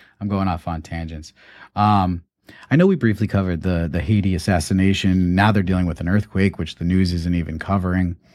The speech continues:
Um, Maricopa County's, uh, results should be coming out soon, which is gonna be very exciting from what I'm hearing. Um, prayers go out to Australia, New Zealand, already under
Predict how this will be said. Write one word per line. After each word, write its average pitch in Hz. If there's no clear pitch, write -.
Um, 90
Maricopa 117
County's, 113
uh, 92
results 90
should -
be 120
coming 127
out 135
soon, 156
which 82
is -
gonna 85
be 76
very 95
exciting 87
from 90
what 82
I'm 80
hearing. 98
Um, 87
prayers 104
go 98
out 98
to 90
Australia, 104
New 90
Zealand, 98
already 92
under 87